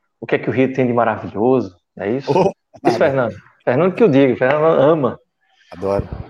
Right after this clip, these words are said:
Speaker 1: E o que, o que eu acho interessante, é, pensar, quando eu vejo vocês duas,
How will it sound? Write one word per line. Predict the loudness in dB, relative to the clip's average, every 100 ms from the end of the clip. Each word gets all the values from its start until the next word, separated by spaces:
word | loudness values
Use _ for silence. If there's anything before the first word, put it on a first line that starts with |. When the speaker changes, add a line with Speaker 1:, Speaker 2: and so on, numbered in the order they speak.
| -20 -20 -4
Speaker 1:
E | 2 6 6 6 6 4 0 -10 _ _ _ _ _ _ _ _ _ -12
o |
que, | -10 -2
o | 0
que | 4
eu | 4
acho | 4
interessante, | 2 4 2 2 2 0 2 2 0 2
é, | 2 4 4 2 0 -4 -12 _ _ _ _ -4
pensar, | -2 -2 2 2 4
quando | 4
eu | 4
vejo | 4 2
vocês | 0 2 2 2
duas, | 4 4 4